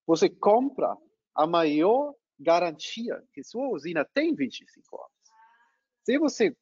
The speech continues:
começa a economizar hoje vinte por cento, você compra uma coisa que talvez depois de dois anos se destruir. Aí,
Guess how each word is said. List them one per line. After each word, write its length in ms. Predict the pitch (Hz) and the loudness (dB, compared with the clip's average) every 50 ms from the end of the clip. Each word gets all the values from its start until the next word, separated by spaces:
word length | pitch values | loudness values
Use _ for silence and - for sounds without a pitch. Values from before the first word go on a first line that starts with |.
| _ _ - - | _ _ -6 -4
começa 320 | 175 160 185 233 226 220 | 0 0 2 2 0 0
a 40 | 160 | 2
economizar 720 | 151 160 175 170 - 165 151 147 143 135 117 127 131 120 | 2 2 2 2 2 2 2 2 2 2 2 4 4 6
hoje 360 | 117 127 190 220 - 147 139 | 6 6 6 4 2 0 -4
vinte 280 | - 156 170 175 - 143 | -6 -6 -4 -4 -6 -6
por 220 | - - 127 110 | -6 -6 -6 -6
cento, 480 | - - 190 202 208 196 - 104 90 - _ _ _ _ - | 0 2 2 2 2 2 -4 -8 -10 -10 _ _ _ _ -4
você 220 | 247 247 - 233 | -2 -2 -2 -2
compra 400 | - - 220 226 254 262 285 254 | 0 2 2 2 2 2 0 0
uma 160 | 240 226 226 | 2 2 0
coisa 260 | 220 - 220 208 208 202 | 2 2 0 0 0 -2
que 140 | - 247 | -4 -2
talvez 320 | - 285 262 185 214 214 202 - _ | 0 2 2 4 2 0 0 -4 _
depois 320 | 175 165 - 220 240 220 | -6 0 2 2 2 2
de 60 | 156 | 2
dois 260 | 135 143 143 127 110 131 | 2 2 2 2 2 0
anos 360 | 170 180 135 95 87 - - _ _ _ _ _ _ _ _ _ _ _ | -2 -2 -2 -6 -10 -14 -20 _ _ _ _ _ _ _ _ _ _ _
se 160 | - 226 220 | -2 -2 0
destruir. 520 | 175 202 185 - - 202 226 226 170 110 - _ _ _ _ _ _ _ _ - | 0 -2 -4 -4 -2 -2 0 0 0 -2 -4 _ _ _ _ _ _ _ _ 2
Aí, 340 | 143 156 190 247 262 247 | 4 4 4 2 0 -4